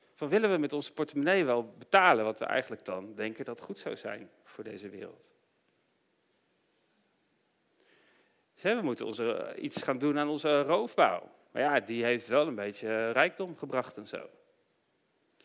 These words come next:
Dus welke drijfveren zitten daaronder en wat bepaalt dan welke keuzes we maken? We hinken op twee gedachten. En we kunnen die drijfveren nauwelijks loslaten,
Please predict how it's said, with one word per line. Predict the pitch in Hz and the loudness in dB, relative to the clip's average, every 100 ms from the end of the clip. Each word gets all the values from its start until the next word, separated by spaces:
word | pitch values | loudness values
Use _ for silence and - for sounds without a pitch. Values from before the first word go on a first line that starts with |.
| _ _ _ _ | _ _ _ _
Dus | 151 | -4
welke | 185 214 | -2 0
drijfveren | 196 190 247 - 170 135 123 | 6 8 8 6 4 4 4
zitten | 120 165 151 | 0 -2 2
daaronder | 135 - 208 165 113 | 2 2 2 2 4
en | 127 127 127 | 2 -2 -2
wat | 175 | -2
bepaalt | - - 185 - | -2 0 0 0
dan | - 127 110 - - | 0 -2 -4 -10 -4
welke | 135 - | -4 -4
keuzes | - 208 208 185 - - _ _ _ _ _ | -4 -4 -6 -10 -12 -18 _ _ _ _ _
we | 139 | -8
maken? | 135 180 175 98 92 _ _ _ _ | -2 -2 -2 -10 -18 _ _ _ _
We | - | -10
hinken | 151 196 202 127 | -6 -8 -4 -6
op | 123 | -4
twee | 147 156 | -4 -4
gedachten. | - 185 - - - - _ _ _ _ _ _ _ _ _ _ _ _ _ _ _ _ _ - _ _ - | -4 -4 -4 -8 -10 -16 _ _ _ _ _ _ _ _ _ _ _ _ _ _ _ _ _ -20 _ _ -12
En | - | -8
we | 151 | -2
kunnen | 180 175 | 0 0
die | 151 | -2
drijfveren | 143 165 226 240 151 123 127 | 2 4 4 4 0 2 2
nauwelijks | 165 202 160 - | 2 2 0 -2
loslaten, | 165 208 - - - - - 110 104 - 160 | -4 -4 -8 -16 -20 -18 0 2 2 -2 -8